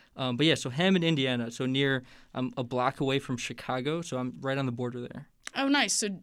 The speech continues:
Speaker 2: a lot of weekends you go into the city?
Speaker 1: Yeah, ba-, I basically lived in the city, right? So, like,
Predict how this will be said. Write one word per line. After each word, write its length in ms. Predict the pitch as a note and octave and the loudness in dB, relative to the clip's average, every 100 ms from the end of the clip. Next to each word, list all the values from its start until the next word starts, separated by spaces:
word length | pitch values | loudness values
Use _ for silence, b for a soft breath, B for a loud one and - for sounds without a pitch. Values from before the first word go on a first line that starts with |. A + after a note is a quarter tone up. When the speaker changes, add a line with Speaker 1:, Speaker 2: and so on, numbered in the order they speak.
| _ _ | _ _
Speaker 2:
a 80 | F#3+ | 0
lot 160 | G3 F#3+ | 2 2
of 60 | |
weekends 400 | G3 F#3+ F#3+ F3+ | 0 -4 -4 -4
you 80 | F3+ | -4
go 200 | F3 E3+ | -2 -2
into 180 | E3+ E3 | -2 -6
the 100 | E3+ | -6
city? 360 | - G3+ A3 A#3 | -4 -4 -4 -8
Speaker 1:
Yeah, 320 | - D3+ C3+ B2 | 2 6 6 6
ba-, 180 | D3+ D#3 | 0 0
I 60 | |
basically 300 | C3+ D3 C#3 A#2+ | 0 0 0 0
lived 280 | B2 A2+ | 0 -2
in 160 | - C3 | -4 -4
the 80 | A#2+ | -2
city, 320 | - A#2+ A#2+ | -4 -4 -2
right? 200 | B2 B2 | -4 -4
So, 120 | C#3 | -4
like, 280 | B2+ B2+ B2 | -4 -4 -8